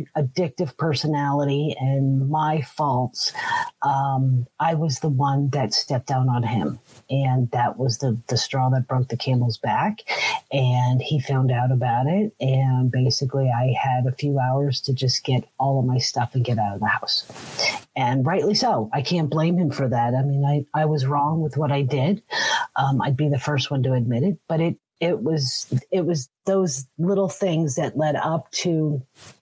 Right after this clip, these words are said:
that, and then certain things. And then we just, we just knew, we, I wouldn't say that today we're friends,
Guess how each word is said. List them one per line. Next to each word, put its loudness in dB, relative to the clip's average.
that, 0
and 0
then 0
certain -2
things. -2
And 0
then 0
we -2
just, -4
we 2
just -2
knew, 0
we, 0
I 0
wouldn't 0
say 0
that -2
today 0
we're 0
friends, -2